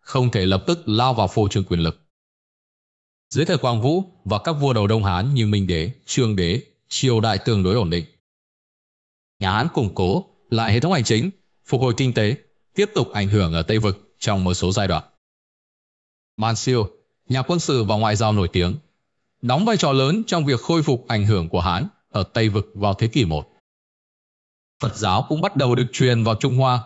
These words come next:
rõ rệt hơn trong thời Đông Hán. Dù quá trình này diễn ra từng bước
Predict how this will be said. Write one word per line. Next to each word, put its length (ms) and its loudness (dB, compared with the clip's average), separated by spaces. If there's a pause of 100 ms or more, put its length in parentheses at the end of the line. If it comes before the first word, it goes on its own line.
(100)
rõ 260 0
rệt 280 0
hơn 380 -2
trong 220 -2
thời 160 -2
Đông 140 -2
Hán. 240 -4 (560)
Dù 220 0
quá 180 0
trình 160 0
này 200 0 (420)
diễn 240 0
ra 140 0
từng 300 0
bước 180 2